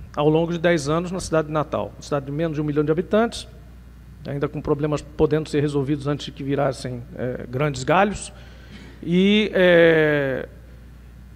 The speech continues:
cheguei um, um dia lá na Zona Norte e encontrei uma família, uma senhora muito falante, e disse, é,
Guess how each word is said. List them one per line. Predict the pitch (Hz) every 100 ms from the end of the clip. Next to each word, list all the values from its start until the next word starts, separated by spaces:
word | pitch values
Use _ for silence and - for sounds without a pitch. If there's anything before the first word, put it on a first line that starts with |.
| -
cheguei | - - 208 240
um, | 247 214
um | 190
dia | 156 175 160
lá | 196
na | 214 175
Zona | 143 156 196
Norte | 185 233 - -
e | 165 190
encontrei | 208 220 208 - 180 208
uma | 214 196 165 156
família, | 196 180 240 220 151
uma | 143 147
senhora | 131 175 196 196
muito | 139 165 151
falante, | 160 147 208 214
e | 202
disse, | 190 - 180 - - - - -
é, | 160 170 160 151